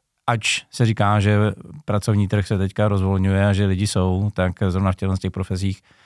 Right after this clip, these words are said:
nejsou a trochu se bojím, že vzhledem k tomu, jak třeba vypadá technický vysoké školství, tak v některých profesích ještě dlouho, dlouho nebudou. Co bych teda jako majitel,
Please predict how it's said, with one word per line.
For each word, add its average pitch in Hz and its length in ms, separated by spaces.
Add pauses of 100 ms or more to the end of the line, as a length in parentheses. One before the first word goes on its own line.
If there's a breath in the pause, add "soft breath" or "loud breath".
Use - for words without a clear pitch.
(280 soft breath)
nejsou 101 360
a 98 80
trochu 98 220
se 110 120
bojím, 98 300
že 95 100
vzhledem 98 260
k - 40
tomu, 101 260
jak 95 140
třeba 104 180
vypadá 101 460 (460 soft breath)
technický 101 440
vysoké 101 300
školství, 98 560
tak 98 180
v 98 40
některých 95 300
profesích 98 360
ještě 98 200
dlouho, 101 400
dlouho 95 260
nebudou. 87 340 (1700 soft breath)
Co 123 100
bych 139 180
teda 147 200
jako 143 240
majitel, 139 640